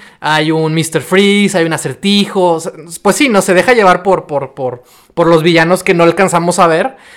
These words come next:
y que se vuelven, eh, eh, según en su, en las ilustraciones que él hace, muy chidas, por cierto,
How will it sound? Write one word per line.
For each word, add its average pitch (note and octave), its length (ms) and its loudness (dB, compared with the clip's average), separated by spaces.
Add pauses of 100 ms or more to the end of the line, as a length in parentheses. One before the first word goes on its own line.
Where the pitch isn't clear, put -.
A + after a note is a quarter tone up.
(120)
y F3 120 -10
que E3+ 120 -2
se F3 160 0
vuelven, D#3+ 520 0
eh, C#3+ 180 -14
eh, D3+ 500 -10
según D#3 420 -2
en E3 100 -2
su, C#3 340 -8
en C#3 180 -8
las C#3 140 -6
ilustraciones D3+ 460 -6
que G3 80 -6
él F3+ 60 -2
hace, E3 160 -2
muy E3 160 -2
chidas, D#3+ 320 -2
por E3 140 -4
cierto, E3+ 380 -10